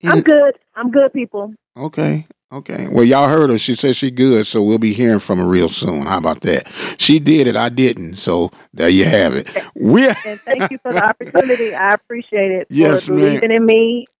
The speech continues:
Speaker 1: I'm excited about, um, what future endeavors that we'll be dibbling and dabbling in. So I'm, I'm excited. I
Speaker 2: I-,
Speaker 1: really am.
Speaker 2: is it gonna be more dibble or more dabble?
Speaker 1: More dabble.
Speaker 2: Okay, I said, "I don't need no dibble. I need more dabble."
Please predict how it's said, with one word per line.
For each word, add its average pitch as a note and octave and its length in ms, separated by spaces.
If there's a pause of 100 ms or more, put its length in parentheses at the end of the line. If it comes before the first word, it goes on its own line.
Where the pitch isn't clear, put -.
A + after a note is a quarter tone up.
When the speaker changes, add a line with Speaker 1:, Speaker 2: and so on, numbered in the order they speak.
Speaker 1:
I'm F#3 160
excited G3+ 560
about, F#3 440 (720)
um, F3+ 680
what F#3+ 280 (280)
future A3 260
endeavors G3+ 440
that F3+ 140
we'll F#3 180
be F#3 480
dibbling G3 380
and F3+ 120
dabbling G#3+ 460
in. A#3 420
So F3+ 420
I'm, D4 160
I'm D#4+ 160
excited. G3+ 560
I G3 60
Speaker 2:
I-, G3+ 60
Speaker 1:
really G3 240
am. E3 140
Speaker 2:
is C#3 120
it E3+ 40
gonna F3 100
be D3+ 100
more C#3+ 200
dibble D3 420
or A#2 80
more A#2 180
dabble? F2+ 520 (960)
Speaker 1:
More G#4+ 240
dabble. F#3+ 580
Speaker 2:
Okay, D3 200
I C#3 80
said, C#3 140
"I C#3+ 120
don't E3+ 180
need E3+ 160
no D3 140
dibble. A#2 360
I A#2+ 100
need D3 180
more B2 180
dabble." G#2+ 480